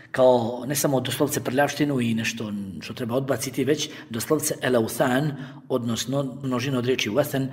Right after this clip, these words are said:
to jest kipove. Kloni se kipova, neki su protumačili kao kloni se grijeha, međutim, selefi su rekli da je el-ridz ili el-rudz, da je to el-authan. Nakon objave ovih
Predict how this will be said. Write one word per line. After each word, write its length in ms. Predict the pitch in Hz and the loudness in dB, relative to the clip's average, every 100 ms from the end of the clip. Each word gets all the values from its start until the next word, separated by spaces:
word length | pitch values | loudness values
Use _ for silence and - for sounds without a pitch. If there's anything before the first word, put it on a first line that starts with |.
| - - | -8 -14
to 100 | - | -6
jest 440 | 110 127 - - - | -2 -2 -4 -8 -16
kipove. 360 | - 147 113 - - - - | -6 -4 -4 -8 -14 -18 -2
Kloni 260 | 135 139 120 | 2 2 2
se 220 | - 160 - - - | 0 0 -2 -16 -10
kipova, 580 | - 147 131 127 185 - - _ _ _ - | 0 4 8 8 6 0 -16 _ _ _ -10
neki 200 | 135 123 | -4 -2
su 240 | 131 123 | 0 0
protumačili 480 | 123 117 127 123 120 | -2 -2 0 2 2
kao 160 | 117 117 | 2 2
kloni 280 | 120 123 | 2 2
se 160 | 110 117 | 2 0
grijeha, 400 | 101 143 160 180 180 - - - | 0 2 4 4 0 -8 -18 -8
međutim, 480 | 123 123 147 151 143 | -4 -2 0 -2 -4
selefi 380 | - 127 113 117 | 0 0 0 -2
su 120 | 117 | -2
rekli 240 | 127 131 | 0 0
da 100 | 110 | 0
je 220 | 127 147 - | 0 0 -2
el-ridz 640 | 117 107 143 127 113 107 - - | -4 0 0 0 -4 -8 -12 -10
ili 240 | 110 113 - | -2 -2 -2
el-rudz, 580 | 113 131 131 113 117 | -2 -2 -2 -6 -8
da 80 | - | -4
je 80 | 110 | -6
to 240 | - 147 131 | 0 0 2
el-authan. 500 | 117 113 - 131 107 87 - - - _ _ _ - - - | 0 0 2 2 2 -4 -12 -18 -20 _ _ _ -20 -20 -8
Nakon 360 | 175 151 151 139 | -2 0 2 2
objave 360 | 139 123 113 - | 4 4 4 2
ovih 340 | 123 117 - | 0 0 -4